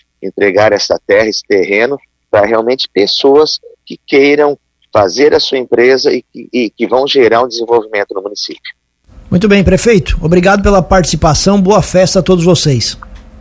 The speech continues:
Speaker 1: Muito obrigado, obrigado pela oportunidade. Convido todo o povo de Lauro Miller aí, de região,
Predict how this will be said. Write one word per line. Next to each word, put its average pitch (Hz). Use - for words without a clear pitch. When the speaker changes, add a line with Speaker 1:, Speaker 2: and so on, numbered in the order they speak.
Speaker 1:
Muito 85
obrigado, 92
obrigado 98
pela 92
oportunidade. 95
Convido 98
todo 104
o -
povo 92
de 101
Lauro 90
Miller 98
aí, 98
de 92
região, 101